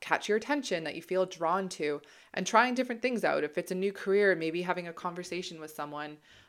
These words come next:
um, asking them to go for a coffee, or just connecting with someone on social media and asking some questions,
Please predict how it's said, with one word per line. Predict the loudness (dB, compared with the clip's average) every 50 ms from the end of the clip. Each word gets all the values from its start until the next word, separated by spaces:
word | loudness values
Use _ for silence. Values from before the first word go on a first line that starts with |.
| _ _ _
um, | -4 -2 -2 -2 -2 -2 -6 -8 -8 -6 -6
asking | -6 -6 -8 -10 -12 -12
them | -12 -10
to | -8
go | -8 -4
for | -4 -4 -4
a |
coffee, | -4 -2 -2 -2 -2 -2 -4 -6 -4 -4
or | -4 -2 -2 0 0 0 -2 -4
just | -6 -10 -12
connecting | -10 -8 -8 -8 -8 -10 -14 -14
with | -14
someone | -12 -12 -10 -10
on | -10 -10
social | -10 -10 -8 -8 -10 -10
media | -10 -8 -6 -4 -2 -2 -2
and | -2 -4
asking | -6 -8 -8 -10 -12 -18 -16
some | -16 -10 -4
questions, | -2 -2 -2 -2 -4 -6 -6 -6 -8 -10 -14